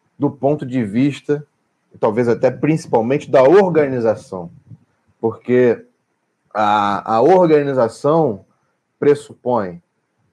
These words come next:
diversos elementos, diversos aspectos, como formação de quadros, como inserção no trabalho político e cultural nas periferias, né, nos bairros, nas categorias profissionais, através do movimento sindical.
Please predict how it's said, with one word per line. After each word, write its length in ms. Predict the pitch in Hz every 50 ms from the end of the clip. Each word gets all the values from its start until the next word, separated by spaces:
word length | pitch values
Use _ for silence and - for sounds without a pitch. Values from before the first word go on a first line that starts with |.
| _ _ _
diversos 540 | - 104 110 101 120 143 143 131 - 120 113
elementos, 640 | 117 117 110 104 95 107 120 127 120 110 123 - -
diversos 400 | 90 104 95 113 120 123 123 -
aspectos, 640 | 117 - - - _ 117 113 117 113 98 - - -
como 220 | - 113 110 113
formação 600 | 113 - 135 127 123 120 113 113 - - 113 110 104
de 120 | 101 104
quadros, 800 | - - 117 117 117 120 120 117 107 107 107 104 - - - _ _ _ _ _ _ _ _ _ _ _ _ _
como 260 | - 127 127 123 123 131
inserção 1000 | 135 131 131 - 143 123 110 - - - - 147 151 151 143 131 113 101 87 - _ _ _ _ _ _ _ _ _ _ _ _ _ -
no 80 | 117
trabalho 520 | - - 120 113 110 104 117 123 120 117 110
político 680 | - 113 113 107 113 120 117 107 - - - - 104
e 40 | 98
cultural 800 | - 120 117 110 - 113 110 107 107 110 107 104 98 90 - - - - - - _ _ _ _ _ _ _
nas 200 | 120 127 127 -
periferias, 1120 | - 127 117 117 110 - - 110 104 110 123 127 127 123 120 117 117 113 - - - _ _ _ _ _ _ _ _
né, 100 | - 92
nos 200 | 95 107 101 95
bairros, 800 | 92 82 113 117 123 123 120 117 110 104 107 110 - - - - _ _ _ _ _ _ _ _ _ _
nas 200 | - - 127 127
categorias 640 | - 131 120 113 - 131 120 117 113 117 123 120 -
profissionais, 800 | - 117 113 113 - - - 110 101 107 110 120 120 117 113 107
através 480 | 101 85 104 104 101 98 107 107 110
do 60 | 104 104
movimento 440 | 107 107 98 98 101 101 104 101
sindical. 840 | - - - 98 90 90 85 - - 101 104 107 110 107 98 -